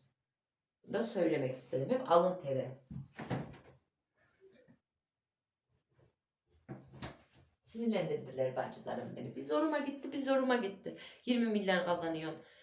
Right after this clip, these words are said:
e, Sera'dan diye. Kazanayım da kazanayım. Sabahın beşinde gidiyorum. Artık YouTube'u falan normalleştirdik bacım, yazıyorlar. On lira kazanıyorsunuz, beş lira kazanıyorsunuz, işte otur.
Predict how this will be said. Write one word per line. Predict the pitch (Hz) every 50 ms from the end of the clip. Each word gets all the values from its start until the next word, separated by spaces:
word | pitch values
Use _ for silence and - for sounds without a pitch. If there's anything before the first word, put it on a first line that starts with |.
| - _ _ -
e, | - 143 -
Sera'dan | - - 185 165 151 151 147 135 139 139 135 131 131
diye. | 131 131 131
Kazanayım | - - 202 208 240 254 262 294 330 370 403 403 381
da | 370 370 392 427
kazanayım. | - - 330 330 320 302 311 339 381 403 392 311 254 233
Sabahın | 208 233 233 240 269 277 269 247
beşinde | 269 269 - - 269 262 -
gidiyorum. | - 139 135 - - - - - - - - - - - - - - - _ _ _ _ _ _ _ _ _ _ _ _ _ _ _ _ _ _ _ _ _ _ - - - _ _ _ _ _ _ _ _ _ _ _ _ _ -
Artık | 202 226 220 214 - -
YouTube'u | 240 240 - - 226
falan | 226 262 277 269 262 240 226
normalleştirdik | 226 240 233 226 226 220 220 208 190 190 190 - 175 160 - 170 - -
bacım, | - - - 160 170 202
yazıyorlar. | 494 - - - - - - - - - - - - - - - _ _
On | - - 208 220 220 220 226
lira | 220 220 226 226
kazanıyorsunuz, | 240 240 214 226 226 226 226 226 226 - - 233 233 226 208
beş | 208 208 208 - -
lira | - 214 214 214
kazanıyorsunuz, | 233 226 - 107 107 110 113 117 117 - 120 120 110 -
işte | - - - -
otur. | - 107 - 113